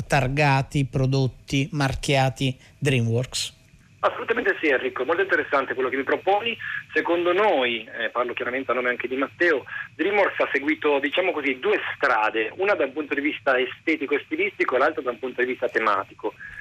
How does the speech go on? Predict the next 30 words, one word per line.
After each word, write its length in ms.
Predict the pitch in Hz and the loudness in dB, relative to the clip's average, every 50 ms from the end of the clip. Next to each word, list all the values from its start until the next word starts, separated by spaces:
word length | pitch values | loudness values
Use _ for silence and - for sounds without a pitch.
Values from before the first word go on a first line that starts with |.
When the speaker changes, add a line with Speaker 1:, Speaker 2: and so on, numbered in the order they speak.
| - - - | -18 -10 -2
Speaker 2:
Per 140 | - 139 135 | 0 2 2
quel 160 | 139 233 - | 2 2 2
che 80 | - 180 | 2 0
riguarda 340 | 160 151 156 151 151 156 | 2 2 2 2 2 2
l'estetica 520 | 147 156 - - - - 127 123 - - 139 | 0 0 -2 -4 -2 0 0 0 0 0 0
hanno 180 | 127 127 113 - | 0 0 -2 -2
sempre 320 | 151 143 135 - 127 - - | -2 -4 -2 -2 -4 -4 -4
sperimentato 640 | - 139 135 139 135 135 135 139 - 147 139 - 135 | -2 -2 0 0 0 0 -2 0 0 0 0 0 -2
molto. 480 | 123 120 110 107 107 107 104 - 120 120 | -4 -2 0 0 0 0 -2 0 0 0
In 100 | 120 139 | 0 2
una 140 | 156 160 147 | 2 2 2
prima 240 | 156 180 175 143 | 2 2 0 0
fase, 320 | - - 185 202 - - 139 | 2 2 2 2 2 0 -2
come 340 | - 123 123 123 127 117 - - - - | -4 -4 -6 -4 -4 -4 -6 -8 -10 -4
accennavi 500 | - 131 - - 135 139 139 139 135 131 | -4 -4 -2 -2 -2 0 0 0 -2 -2
tu, 200 | - 175 202 208 - - - - - | -2 -2 -2 -2 -2 -6 -14 -12 -4
hanno 200 | - 123 131 135 | -4 -2 -2 0
cercato 400 | 127 - 143 131 - 185 180 - | 0 0 0 2 2 2 0 0
di 140 | 131 120 123 | -2 -4 -2
riportare 480 | 127 127 - 127 127 127 - 143 131 127 | -2 -2 -2 -2 -2 0 2 2 0 0
indietro 280 | 131 139 143 - 139 | 0 -2 -2 0 0
le 80 | 139 131 | 2 2
lancette 380 | 123 123 123 127 131 - - 131 | 2 0 0 -2 -4 -4 -4 -4
nel 180 | 127 117 110 - | -6 -6 -6 -6
tempo, 400 | - 120 113 110 107 104 - 110 | -4 -2 -2 -2 -2 -4 0 0
lavoravano 460 | 113 113 113 123 127 143 147 143 127 123 | 2 2 4 4 2 2 2 0 -2 0
molto 340 | 143 185 190 190 - - | 2 0 0 0 -2 -8
con 160 | - 120 117 117 | -6 -6 -6 -6
un 200 | 117 117 120 117 | -6 -8 -6 -4
cinema 360 | - 127 135 127 123 120 110 | -2 0 0 2 2 2 0